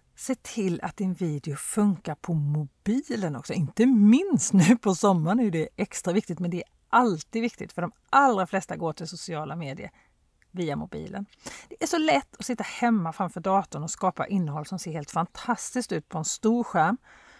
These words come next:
Men sen när någon ska se din video på mobilen så går det inte att läsa grafiken eller se vad det är du visar. Och vi kämpar ju inte jättemycket i sociala medier för att ta till oss innehåll. Det är lite minsta motståndets lag som gäller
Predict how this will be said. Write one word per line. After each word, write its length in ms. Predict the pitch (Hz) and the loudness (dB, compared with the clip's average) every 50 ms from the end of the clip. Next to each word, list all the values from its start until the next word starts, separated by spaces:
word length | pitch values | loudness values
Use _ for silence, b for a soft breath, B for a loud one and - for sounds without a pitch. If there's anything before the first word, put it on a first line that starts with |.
| B B _ | B B _
Men 120 | 285 349 | -8 -6
sen 260 | - - 190 139 151 | -6 -4 -6 -6 -6
när 100 | 180 262 381 415 370 | -6 -4 -2 0 -2
någon 80 | 214 | -2
ska 140 | - - 262 | -2 -4 -6
se 180 | - - 240 214 | -4 -2 -2 -2
din 180 | 196 196 185 | 0 -2 -2
video 280 | 180 190 170 160 165 160 | -2 -2 -4 -4 -6 -6
på 140 | - - 170 | -4 -2 -2
mobilen 540 | 160 175 170 165 196 170 151 143 160 190 214 | -2 -2 -2 -2 -2 -2 0 0 -2 -2 -2
så 100 | - 165 | -4 -6
går 120 | 202 185 | -4 -2
det 60 | 196 | 0
inte 160 | 220 208 - | 0 0 -2
att 60 | 156 151 | -4 -2
läsa 500 | 160 170 185 180 170 151 - - - 156 | -2 0 0 0 0 -2 -4 -8 -10 -8
grafiken 640 | 190 190 - - 170 160 160 160 - - 165 156 | -8 -10 -8 -8 -8 -8 -8 -10 -10 -10 -8 -8
eller 220 | 151 151 151 147 | -6 -8 -8 -8
se 460 | - - - - - 175 165 180 175 160 | -8 -10 -10 -8 -6 -4 -2 -2 0 0
vad 160 | 160 165 165 | 0 0 0
det 60 | 165 | 0
är 240 | 160 147 156 156 156 - _ | 0 -2 -2 -4 -6 -8 _
du 140 | - 180 165 | -8 -6 -4
visar. 440 | 160 170 175 180 - - 160 165 185 - - - | -4 -4 -4 -6 -8 -8 -8 -8 -8 -10 -14 -20
Och 380 | - - - - - - 208 196 | -20 -20 -20 -18 -12 -10 -8 -8
vi 100 | 196 180 | -6 -6
kämpar 540 | - - - - - - - 190 - - - | -6 -6 -6 -6 -6 -6 -6 -8 -8 -8 -6
ju 100 | - 208 | -4 -2
inte 320 | 220 214 - - - 180 185 | -2 -2 -4 -6 -8 -6 -4
jättemycket 880 | 196 202 208 208 220 269 262 - - _ _ - 196 214 262 - - 214 | -4 -4 -4 -4 -4 -4 -6 -6 -10 _ _ -4 -2 -2 -2 -4 -4 -6
i 80 | 190 | -6
sociala 420 | - 208 180 - 190 175 170 175 175 | -6 -8 -6 -4 -4 -4 -2 -2 -4
medier 260 | 175 170 170 185 180 | -4 -4 -6 -6 -8
för 120 | - 196 | -8 -10
att 80 | 175 - | -10 -8
ta 100 | - 165 | -10 -12
till 320 | - - 214 180 151 147 | -6 -4 -4 -4 -2 -4
oss 140 | 160 - - | -6 -4 -4
innehåll. 420 | 180 160 156 156 180 196 190 170 | -4 -4 -2 -2 -4 -4 -4 -6
Det 160 | 160 170 180 196 | -6 -6 -4 -2
är 40 | |
lite 260 | 247 285 - - 196 185 | -2 -2 -2 -2 -2 -2
minsta 440 | 185 185 185 185 180 - - 156 | 0 0 -2 -2 -4 -4 -6 -6
motståndets 600 | 160 165 165 160 - - - 156 160 165 - - | -6 -6 -8 -10 -10 -8 -8 -8 -8 -10 -10 -4
lag 340 | 165 160 165 185 214 220 220 | -2 0 0 0 0 -2 -2
som 160 | - 233 226 | 0 0 2
gäller 300 | 226 202 170 160 160 156 | 2 2 0 -2 -4 -6